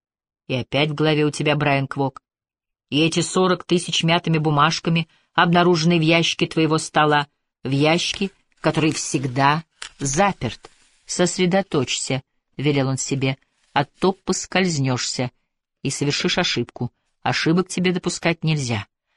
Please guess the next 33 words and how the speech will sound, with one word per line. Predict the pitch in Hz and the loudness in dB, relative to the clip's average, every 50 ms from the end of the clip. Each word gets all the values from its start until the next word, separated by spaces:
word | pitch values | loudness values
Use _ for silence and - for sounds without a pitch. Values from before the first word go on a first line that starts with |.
| _ _ _ _ _ _ _ - | _ _ _ _ _ _ _ 2
Армстронг | 170 180 196 202 196 185 - - 202 196 190 - - | 4 4 4 4 2 0 0 0 0 0 0 2 0
устал, | 196 - - - - 226 226 214 156 - _ _ _ _ _ _ _ - | -2 -2 -2 -2 0 2 2 2 0 -4 _ _ _ _ _ _ _ 0
и | 151 | 2
ему | 175 180 185 | 4 4 4
было | 175 185 185 | 4 4 4
не | 190 190 185 | 4 4 2
избавиться | 175 170 185 196 190 185 - - 185 | 2 2 2 2 2 2 2 2 0
от | 170 | 2
ощущения, | - 175 - - 170 - - 214 202 196 | 2 0 0 0 0 2 2 4 4 4
что | 180 - - 180 | 2 0 0 2
он | 175 170 | 2 4
весь | 165 180 180 160 | 4 4 4 4
заморался | 143 156 175 175 175 175 180 170 160 - - - 165 | 2 2 4 4 4 4 4 2 2 0 -2 -2 -2
так, | - - 202 - | 0 0 0 0
что | - - - 160 143 - - | -2 -2 0 0 0 0 0
не | 165 170 180 185 | 2 2 4 4
отмыться | 180 175 - - 185 208 233 - - - - 143 | 2 2 2 2 4 4 2 2 -2 -6 -4 -4
и | 135 - 143 | -4 -2 -2
горячей | 143 147 151 151 170 165 160 - 196 | 0 2 2 2 2 0 0 0 0
водой | 170 165 170 160 143 127 113 | 0 0 0 0 0 -2 -2
с | - - - | -2 -4 -4
мылом. | 120 113 110 110 107 107 - _ _ _ _ _ _ _ _ _ - | -2 -2 -2 -2 -4 -6 -8 _ _ _ _ _ _ _ _ _ 0
Он | - 185 185 | 2 2 2
с | - | 2
трудом | - - 202 202 190 180 175 | 2 2 2 4 4 4 4
заставил | 175 180 175 - - 170 170 170 | 4 4 2 4 2 2 4 4
глаза | 175 170 175 175 165 170 165 | 4 4 4 4 4 4 2
искать | 156 - - - 160 160 156 | 0 0 0 0 0 2 2
добычу, | 165 165 160 147 139 - - - 175 - | 2 2 2 2 0 0 0 0 0 0
уши | - 175 147 - - - 196 214 _ _ _ _ _ - | 0 -2 -2 -2 -2 -4 -4 -4 _ _ _ _ _ -2
прислушиваться | - 175 170 - 175 160 - - 175 175 170 - - - | 0 0 0 2 0 0 0 0 -2 -2 -2 -2 -6 -4
к | - | -4
шумам | - - 165 151 143 139 143 147 | -2 0 2 2 4 4 2 2